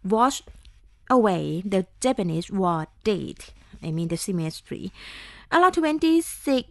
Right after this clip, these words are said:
Japanese, uh, Second World War soldiers have been washed away from their grave. The thing is that this small Marshall Island, uh,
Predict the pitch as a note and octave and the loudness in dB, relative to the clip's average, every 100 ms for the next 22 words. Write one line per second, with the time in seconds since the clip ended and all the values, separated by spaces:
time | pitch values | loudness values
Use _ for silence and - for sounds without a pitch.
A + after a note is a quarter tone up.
0 | - - C4 C#4 A3 F#3 G3+ - _ F3+ | -12 -2 0 2 2 2 0 -4 _ -2
1 | E3+ D3 - B3 A#3+ F#3 F3+ G#3+ B3 E3+ | -2 -2 -2 -2 0 -2 0 0 0 -2
2 | D#3+ - F#3 F3 E3+ D3+ C3+ D#3+ - _ | -4 -4 -4 -2 -2 -4 -6 -10 -12 _
3 | _ _ _ _ _ - - G3+ F3 - | _ _ _ _ _ -20 -10 -8 -6 -4
4 | F3+ E3+ - F3+ F3+ F#3 - F#3+ E3 D#3+ | -2 -2 -6 -6 -4 -4 -4 -6 -2 -4
5 | F3+ F#3 D#3+ D#3 E3 D3+ - _ - F#3+ | -2 -4 -4 -4 -4 -4 -10 _ -4 -2
6 | D#3 - - - - - - - G4 G4+ | -2 -8 -16 -20 -20 -16 -16 -2 2 6
7 | G#4 D4+ - G#3+ G3 G3+ A3 G3+ A3 A3+ | 6 4 0 2 4 4 2 2 2 2
8 | - - _ - - B3 A#3+ G3+ F3 F#3 | -2 -20 _ -2 2 4 6 4 4 4
9 | F#3+ G#3 G3+ E3+ F3+ F#3+ - C#3+ C#3 A3 | 2 2 0 0 0 -2 -4 -8 -4 -4
10 | - - - - - G2+ F2 | -6 -20 -20 -14 -8 -6 -6